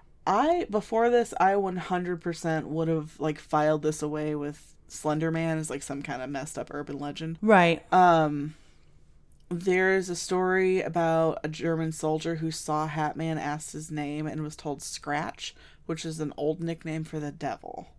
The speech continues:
Speaker 2: Oh, no.
Speaker 1: Yeah. In the doc-, oh, by the way, there's a documentary about Hat Man that came out the
Speaker 2: Mm,
Speaker 1: year
Speaker 2: have to
Speaker 1: af-,
Speaker 2: watch it.
Speaker 1: it came out the year after this happened. I don't know
Speaker 2: <sighs>
Speaker 1: why that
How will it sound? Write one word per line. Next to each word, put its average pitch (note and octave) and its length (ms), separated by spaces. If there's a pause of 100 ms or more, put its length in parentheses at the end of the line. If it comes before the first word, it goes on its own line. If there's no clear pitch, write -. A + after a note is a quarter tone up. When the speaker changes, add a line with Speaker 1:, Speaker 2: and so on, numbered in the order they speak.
(120)
Speaker 2:
Oh, F#3 460
no. F3 840
Speaker 1:
Yeah. G2 460 (180)
In F3 120
the F3+ 80
doc-, F#3 360
oh, G3+ 200 (160)
by B3 180
the C4+ 60
way, A#3+ 120
there's A#3+ 240
a A3+ 60
documentary F#3+ 800 (240)
about D#3+ 320
Hat C3+ 200
Man F#2+ 280 (460)
that E3 180
came G3 180
out F#3+ 160
the F#3 80
Speaker 2:
Mm, E3+ 120
Speaker 1:
year F#3 120
Speaker 2:
have E3 160
to E3+ 100
Speaker 1:
af-, D3 60
Speaker 2:
watch C#3+ 300
it. - 100
Speaker 1:
it G3+ 160
came A#3 280
out A#3 160
the A3+ 80
year G3+ 280 (100)
after E3 440
this C#3+ 200
happened. - 480 (840)
I E3 80
don't F3+ 140
know E3+ 100
Speaker 2:
<sighs> E3 40
Speaker 1:
why D#3+ 300
that D3+ 300